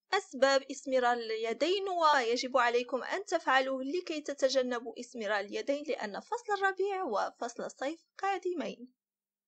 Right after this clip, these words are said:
سنحتاج في المكونات إلى السكر والملح.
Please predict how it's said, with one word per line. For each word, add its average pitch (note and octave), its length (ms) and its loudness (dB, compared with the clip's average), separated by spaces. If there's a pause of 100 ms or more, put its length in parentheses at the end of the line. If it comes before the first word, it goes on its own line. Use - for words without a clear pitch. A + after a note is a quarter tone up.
(100)
سنحتاج F4 760 4
في - 160 -2
المكونات E4+ 960 0
إلى B3 440 -2
السكر C#4 760 0
والملح. B3+ 1000 0